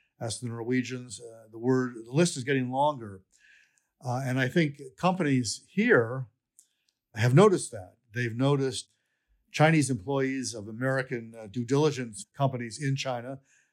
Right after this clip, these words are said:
being arrested or, uh, detained is probably a better word, being detained two weeks ago. The Japanese representative of a Japanese company was detained.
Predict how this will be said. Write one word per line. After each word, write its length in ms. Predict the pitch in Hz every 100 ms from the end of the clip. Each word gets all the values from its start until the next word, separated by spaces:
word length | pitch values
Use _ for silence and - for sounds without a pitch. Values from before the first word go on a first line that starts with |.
| 123
being 220 | 110 131 120
arrested 540 | 117 135 135 123 107
or, 200 | 104 107 _ 104
uh, 400 | 107 - 98 104
detained 460 | 113 - 139 120 104
is 120 | -
probably 200 | 117 104
a 60 |
better 180 | 101 104
word, 300 | 92 92 117 - - _ _ -
being 160 | 117 113
detained 460 | 107 139 131 123
two 140 | 131 113
weeks 240 | 113 -
ago. 460 | 101 101 120 139 - _ 107 107
The 60 |
Japanese 720 | 104 139 143 127 120 110 98 - _ _ _ _
representative 640 | 127 117 110 127 120 117 107
of 100 | 104
a 40 |
Japanese 480 | 113 123 123 120 -
company 380 | 123 110 113 110
was 160 | 110
detained. 600 | 98 101 123 104 113 147